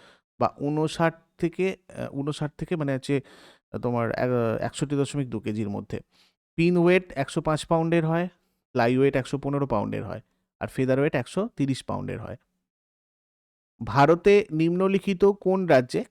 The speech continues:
খার্চি পূজা মূলত উদযাপিত হয়? খার্চি পূজা ত্রিপুরার। দশ দিনের সময়কালে উদযাপিত হয় আর প্রতি বছর জুলাই মাসে অনুষ্ঠিত হয়। আর এই উৎসবটা পৃথিবী মাতা বা মা দেবীর সম্মানে উদযাপিত হয়। পূর্বে এটা ত্রিপুরার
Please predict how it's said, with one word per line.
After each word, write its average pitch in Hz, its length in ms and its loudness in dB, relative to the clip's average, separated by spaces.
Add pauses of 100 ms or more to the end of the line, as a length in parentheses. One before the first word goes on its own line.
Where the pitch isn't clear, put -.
খার্চি 143 480 0
পূজা 170 260 2
মূলত 156 320 0
উদযাপিত 120 500 -2
হয়? 82 200 -8 (1400)
খার্চি 127 320 0
পূজা 175 300 0 (260)
ত্রিপুরার। - 440 -4 (1000)
দশ 135 320 4
দিনের 156 200 0
সময়কালে 156 440 0
উদযাপিত 156 460 0
হয় 175 220 2
আর 139 100 0
প্রতি 135 300 -2
বছর 147 260 -2
জুলাই 135 280 0
মাসে 110 240 -4
অনুষ্ঠিত 104 380 -8
হয়। - 240 -10
আর 113 80 -4
এই 127 100 -2
উৎসবটা 135 440 -2
পৃথিবী 143 400 -4
মাতা 143 320 0 (420)
বা 120 120 4
মা 123 200 2
দেবীর 139 220 0
সম্মানে 131 360 -2
উদযাপিত 107 440 -4
হয়। 95 180 -8 (460)
পূর্বে 147 260 2
এটা 156 140 2
ত্রিপুরার 156 480 2